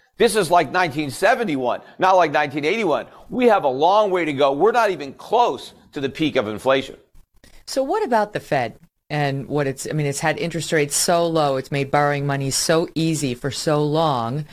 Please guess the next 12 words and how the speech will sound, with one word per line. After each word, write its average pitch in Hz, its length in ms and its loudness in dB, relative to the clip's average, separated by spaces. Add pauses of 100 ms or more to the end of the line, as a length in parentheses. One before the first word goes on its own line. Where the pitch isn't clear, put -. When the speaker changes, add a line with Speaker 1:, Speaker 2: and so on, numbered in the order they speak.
(420)
Speaker 2:
um, 147 520 0 (520)
and 143 160 2
all 131 100 4
that 151 160 0
money's 151 340 0
flowing 143 300 2
in 143 80 0
the 143 80 2
economy 143 460 0
as 131 100 -2
a 143 60 -2
result. 139 440 0